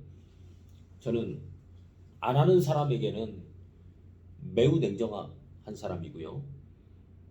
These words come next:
무엇을 하려고 노력하는 사람에게는 매우 관대한 사람입니다.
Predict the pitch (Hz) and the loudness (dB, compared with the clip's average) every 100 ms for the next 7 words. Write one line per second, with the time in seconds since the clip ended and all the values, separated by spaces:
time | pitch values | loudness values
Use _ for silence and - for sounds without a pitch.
0 | - - 139 143 143 - 220 226 220 185 | -10 2 4 4 4 4 6 8 8 6
1 | 117 117 120 113 101 90 85 85 92 92 | 4 2 -2 -4 -6 -8 -6 -8 -8 -8
2 | 90 113 110 85 92 110 110 98 80 - | -4 -4 -4 -8 -6 -6 -6 -8 -10 -12
3 | - | -18